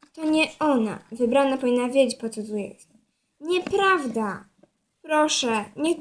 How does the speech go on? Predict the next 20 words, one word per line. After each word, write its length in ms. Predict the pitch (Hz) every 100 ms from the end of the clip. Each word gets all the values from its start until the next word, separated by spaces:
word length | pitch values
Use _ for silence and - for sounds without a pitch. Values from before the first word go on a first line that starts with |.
| -
pani 340 | 311 277 254
daje 260 | 233 214 208
szansę. 560 | - - - - - - - _ _ _ _ _ _ _ _
Dobrze. 540 | 233 240 233 208 - - - - _ _
Możesz 380 | 277 320 311 247
zostać 440 | 233 254 254 226
jeszcze 260 | 226 226 226
na 200 | 220 208
jakiś 360 | 202 202 208 -
czas. 360 | - - - - - _ - - _ _ _ - _ - - -
Dziękuję. 600 | 294 302 - 302 269 226 - - _
A 280 | - 277 277
mogłabym 440 | 285 277 294 277 277
się 240 | - 254
u 40 | 262
państwa 460 | 262 254 254 262
zatrzymać? 760 | 262 254 - 311 285 311 - - _ _ _ _ _ _
Oczywiście, 680 | 320 - 302 302 480 - 233
że 140 | 220 233
tak. 320 | 202 196